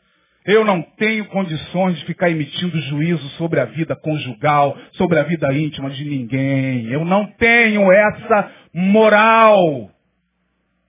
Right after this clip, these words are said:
Eu não tenho que ficar amaldiçoando as pessoas, como esses pastores retardados, loucos que tem por aí, ficam amaldiçoando. Olha, você,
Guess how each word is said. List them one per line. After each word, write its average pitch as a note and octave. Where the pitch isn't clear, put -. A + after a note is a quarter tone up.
Eu B3+
não A#3
tenho B3
que -
ficar A3+
amaldiçoando G#3
as -
pessoas, F3
como F3+
esses F3+
pastores G3
retardados, F3+
loucos B3
que E3
tem E3+
por F3+
aí, F3
ficam G#3
amaldiçoando. G#3+
Olha, C4
você, A3